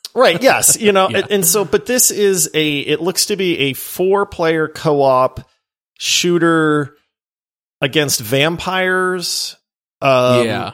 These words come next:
Speaker 1: you know,
Speaker 2: It looks a little like Left four Dead.
Speaker 1: it
Speaker 2: Let's be
Speaker 1: does
Speaker 2: real.
Speaker 1: look like Left four Dead. And then I'm like, "Dude, Back for Blood's coming out." Now that's gonna come out this year. This game's not slated to come out until next summer, so it's a year away, barring any delays.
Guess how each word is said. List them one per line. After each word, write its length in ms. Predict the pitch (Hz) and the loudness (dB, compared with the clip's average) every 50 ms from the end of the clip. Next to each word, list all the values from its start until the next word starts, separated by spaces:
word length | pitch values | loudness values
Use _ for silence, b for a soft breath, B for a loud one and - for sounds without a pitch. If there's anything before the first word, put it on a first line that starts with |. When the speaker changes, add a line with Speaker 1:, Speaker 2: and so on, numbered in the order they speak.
| - _ | -14 _
Speaker 1:
you 200 | 170 165 160 156 | -6 -2 -2 0
know, 80 | 151 151 | 0 0
Speaker 2:
It 80 | 160 214 | 0 0
looks 160 | 294 - - | 0 -2 -2
a 40 | 285 | -2
little 200 | 254 247 233 220 | 0 0 2 2
like 200 | 196 175 160 - | 2 0 0 -2
Left 220 | 143 127 123 - | -4 -4 -4 -4
four 100 | - 120 | -6 -8
Dead. 300 | 104 104 90 - - 131 - | -8 -8 -12 -14 -16 -8 -4
Speaker 1:
it 120 | - - | -2 -2
Speaker 2:
Let's 120 | 131 - | -2 0
be 60 | - - | 0 0
Speaker 1:
does 160 | - - - | 2 2 0
Speaker 2:
real. 80 | 269 277 | -2 -4
Speaker 1:
look 80 | - - | -4 -4
like 160 | 233 208 - | -4 -2 0
Left 180 | 190 170 147 - | 0 0 0 0
four 100 | - 160 | -2 -4
Dead. 320 | 139 135 120 110 110 104 - - | -2 -2 -4 -4 -6 -8 -6 -6
And 160 | 185 220 247 | -4 -2 -2
then 140 | 277 285 294 | -2 -2 -2
I'm 120 | 277 262 | -4 -2
like, 360 | 247 240 226 208 175 - - - _ _ _ _ _ _ _ _ _ - | -2 -2 -2 -2 -4 -8 -14 -20 _ _ _ _ _ _ _ _ _ -6
"Dude, 200 | - 277 277 - | -4 -4 -2 0
Back 240 | 233 220 254 - | 0 0 0 -2
for 120 | - - 302 | -2 -4 -4
Blood's 380 | 254 - 214 202 202 202 202 | -2 0 2 2 2 2 0
coming 360 | - - 226 220 220 214 214 208 | -4 -4 -4 -4 -2 -2 -2 -2
out." 420 | 202 202 208 202 202 202 202 - _ _ _ _ _ _ _ _ _ _ | -2 -2 -2 -2 -2 -4 -8 -10 _ _ _ _ _ _ _ _ _ _
Now 200 | 165 160 156 160 | 0 0 2 2
that's 220 | 170 190 214 - | 2 0 0 0
gonna 160 | - 240 233 226 | -2 -4 -4 -4
come 200 | - 220 220 202 | -4 -2 0 0
out 240 | 190 170 139 135 | 0 0 0 0
this 260 | 143 190 196 - - - | 2 2 2 2 -2 -4
year. 560 | 180 175 185 180 180 180 180 180 175 170 156 - | -4 -4 -2 -2 -2 -2 -2 -2 -4 -4 -6 -6
This 180 | - 190 196 - | -6 -4 -4 -4
game's 260 | - 214 208 196 170 - | -2 -2 -2 -2 -2 -2
not 160 | 180 170 156 | -2 -2 -2
slated 320 | - - 170 156 143 147 - | -2 -2 -2 -2 -2 -2 -4
to 60 | - | -6
come 160 | - 143 139 | -4 -4 -2
out 100 | 135 123 | -2 -2
until 240 | 98 120 - 123 110 | -4 -4 -6 -6 -6
next 220 | 104 95 - - | -6 -6 -4 -2
summer, 340 | - - 185 180 180 185 175 | 0 0 0 0 -2 -2 -2
so 220 | 151 - - 120 | -2 -2 -2 -4
it's 100 | 117 113 | -4 -4
a 80 | - 95 | -6 -8
year 340 | 90 95 120 147 156 156 147 | -10 -4 -2 0 2 2 2
away, 680 | 135 127 120 143 156 170 170 170 170 165 165 165 165 b b b b b b _ _ | 2 2 2 4 4 6 6 4 4 2 0 -4 -6 b b b b b b _ _
barring 360 | - 113 123 123 120 117 120 | -4 -4 -2 -4 -4 -4 -6
any 180 | 120 113 113 107 | -6 -6 -6 -6
delays. 800 | 98 92 90 131 175 196 202 190 185 180 180 180 175 165 - | -8 -6 -2 0 2 4 4 4 4 4 2 2 0 -2 -4